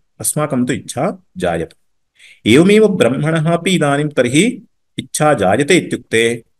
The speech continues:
इच्छाधीनत्वं तस्य स्यात्। कुतः? यः इच्छति सः तस्य अधीनः। इच्छा किं करोति? स्व-, नाम इच्छा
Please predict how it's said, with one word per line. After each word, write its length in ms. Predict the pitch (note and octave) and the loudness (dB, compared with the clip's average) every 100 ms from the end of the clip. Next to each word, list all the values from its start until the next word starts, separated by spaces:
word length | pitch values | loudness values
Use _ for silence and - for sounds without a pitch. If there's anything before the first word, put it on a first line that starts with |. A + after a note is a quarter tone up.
| - | -14
इच्छाधीनत्वं 1400 | G#2 - - - D3+ D3+ B2 B2 B2+ B2+ - - F#3 | -14 -12 -8 -2 2 2 0 -2 -2 -4 -4 -2 -2
तस्य 260 | F3 - D3 | -2 -4 -4
स्यात्। 360 | - - - - _ _ _ _ _ _ _ _ _ _ | -4 -6 -8 -14 _ _ _ _ _ _ _ _ _ _
कुतः? 500 | - A#2 G#2+ G#2+ G#2+ - _ _ _ _ _ _ | -2 -2 0 -2 -4 -12 _ _ _ _ _ _
यः 180 | G2+ C3 | -2 0
इच्छति 720 | C3 G#2 - G#2+ D#2 F2+ F3 - _ _ - | 0 -2 -4 -4 -4 -8 -8 -12 _ _ -6
सः 240 | - C#3+ | -2 -2
तस्य 320 | F3+ F3 - | -2 0 2
अधीनः। 480 | F3+ F3 G3+ D3 A2 - _ _ _ _ _ _ _ _ _ _ _ - | 2 2 0 0 -4 -10 _ _ _ _ _ _ _ _ _ _ _ -16
इच्छा 360 | B2 - E3 | -8 -2 0
किं 220 | D#3+ D#3 D#3 | 0 -2 0
करोति? 600 | C3+ G#2+ - F#2 F3+ F#3 _ _ _ _ _ _ _ _ | 2 2 0 -4 -6 -10 _ _ _ _ _ _ _ _
स्व-, 760 | - - - - E3 A3+ - - B2+ | -8 -4 0 4 4 4 -2 -10 -4
नाम 500 | B2 B2 A2+ F#2 F2 - | 0 0 0 0 -4 -8
इच्छा 680 | - - F3+ B2 F3+ - | -10 -2 2 2 2 -4